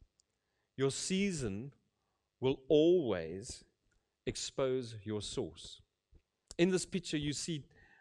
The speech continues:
beautiful birch, uh, birch trees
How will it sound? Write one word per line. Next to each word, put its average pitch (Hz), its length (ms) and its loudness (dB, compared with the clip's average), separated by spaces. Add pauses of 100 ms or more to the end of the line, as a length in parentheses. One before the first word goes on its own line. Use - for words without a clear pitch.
(120)
beautiful 170 420 0 (380)
birch, 143 400 0
uh, 107 160 2 (320)
birch 127 320 -2
trees - 420 -12